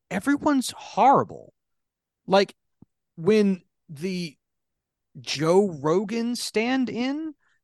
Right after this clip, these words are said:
that is the Dave Bautista character dies, I'm like, "Fucking good. Who cares?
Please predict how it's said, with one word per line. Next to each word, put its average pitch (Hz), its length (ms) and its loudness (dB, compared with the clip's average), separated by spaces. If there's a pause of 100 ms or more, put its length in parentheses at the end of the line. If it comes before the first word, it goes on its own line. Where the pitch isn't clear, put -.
that 160 260 2
is 165 400 0
the 143 240 -2
Dave 147 320 -2
Bautista 180 420 -4
character 220 300 -2
dies, 233 380 2
I'm 214 120 0
like, 240 260 -2
"Fucking 226 640 0
good. 202 420 2 (140)
Who 214 220 -2
cares? - 680 -6